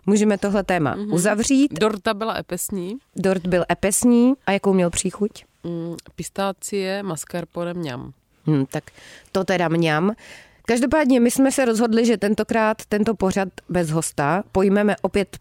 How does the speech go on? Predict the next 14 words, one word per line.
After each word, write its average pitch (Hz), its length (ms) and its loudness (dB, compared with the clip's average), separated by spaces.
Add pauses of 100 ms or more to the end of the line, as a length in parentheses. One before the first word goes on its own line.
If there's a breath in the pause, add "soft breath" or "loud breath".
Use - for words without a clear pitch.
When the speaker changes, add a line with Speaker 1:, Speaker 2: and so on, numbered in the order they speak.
Speaker 1:
profesionálně 190 920 0
jako 190 160 0
Speaker 2:
Mhm. 196 80 -4
Speaker 1:
česťa, 156 560 -2 (260)
minimálně 165 600 2
Speaker 2:
Ano, 190 400 2
Speaker 1:
tak. - 140 -18
Speaker 2:
a - 40 -6
najdeme 208 380 0
si 202 160 -6
nějaké 196 340 -4
podklady 208 400 -4
na 214 120 0
internetu. 269 640 2